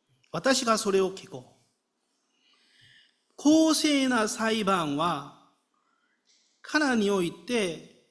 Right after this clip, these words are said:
えー、誰もがその価値に応じて扱われるようにする、まあ、神様の義ですね。義を現実する大切な、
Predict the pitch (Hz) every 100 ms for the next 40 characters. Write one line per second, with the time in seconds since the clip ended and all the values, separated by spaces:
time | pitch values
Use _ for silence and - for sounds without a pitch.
0 | - 175 151 - 202 269 285 269 254 285
1 | 302 226 160 139 - - _ _ _ _
2 | - 196 196 - 196 180 165 156 165 170
3 | 143 - 233 220 165 147 - - _ _
4 | - 156 - 185 190 180 180 175 175 180
5 | 151 147 165 151 143 135 196 151 127 -
6 | _ _ _ _ _ _ - - 294 294
7 | 269 - 185 160 151 - - 277 - -
8 | 147 170 - _ _ _ _ - 311 359
9 | 196 170 175 170 170 175 - 269 165 -
10 | 185 170 180 170 180 208 233 170 -